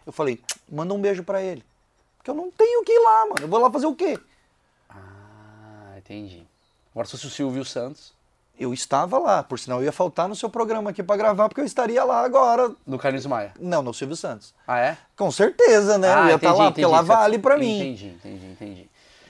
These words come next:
Speaker 2: E o esse vale é o quê?
Speaker 1: Vale,
Speaker 2: Com-, com-,
Speaker 1: vale
Speaker 2: com-, como é
Speaker 1: fazer a foto.
Speaker 2: como é que funciona? Não, mas assim, mas como é,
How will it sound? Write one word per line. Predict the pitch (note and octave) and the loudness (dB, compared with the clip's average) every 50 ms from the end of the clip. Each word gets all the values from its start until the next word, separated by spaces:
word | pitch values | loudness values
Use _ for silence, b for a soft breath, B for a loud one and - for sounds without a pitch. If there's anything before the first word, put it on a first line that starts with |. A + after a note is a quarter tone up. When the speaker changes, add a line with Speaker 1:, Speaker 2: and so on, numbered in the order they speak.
| b b | b b
Speaker 2:
E | b D3 | b -2
o | E3 | -2
esse | F3 D#3+ - - G3 | -2 -2 -6 -6 -4
vale | C#3 C#3 E3 F3+ F3+ F#3 | 0 0 2 2 2 -2
é | |
o | F3+ | -2
quê? | E3 - - - G2 F#2 _ _ _ _ _ _ _ _ _ _ _ _ _ _ _ _ | -4 -8 -14 -16 -16 -16 _ _ _ _ _ _ _ _ _ _ _ _ _ _ _ _
Speaker 1:
Vale, | - D3 F3 F#3+ G3+ C4 A#3 F3+ D#3 D3+ E3+ F#3 F3 | -20 -16 -8 -4 0 2 4 4 4 2 0 -4 -6
Speaker 2:
Com-, | F#3 - | -6 -4
com-, | F3 | -4
Speaker 1:
vale | F#3 G#3+ F#3+ E3+ D#3+ E3 | -2 0 0 0 -2 -2
Speaker 2:
com-, | F3 F3+ F3+ | -4 -4 -4
como | D#3+ F#3 G3 | -2 0 0
é | G3+ | 0
Speaker 1:
fazer | F3+ E3+ G3+ | 2 2 0
a | G3 F3+ | 0 0
foto. | - G3 F3+ D3 C3 A#2 - C3 | 0 -4 -4 -4 -4 -6 -8 -8
Speaker 2:
como | - F3 E3+ G3+ | -4 -2 0 -2
é | |
que | G3+ - F#3 | -2 -4 -8
funciona? | - - G3 E3+ - - F3+ E3 E3 E3 | -14 -12 -14 -12 -8 -6 -4 -4 -4 -2
Não, | E3+ F3 D#3+ | -2 -2 -2
mas | B2 C3+ | -2 -4
assim, | C3+ C3 - C3+ | -6 -8 -8 -8
mas | B2+ B2 | -10 -10
como | - - D3+ | -10 -10 -8
é, | D3+ | -8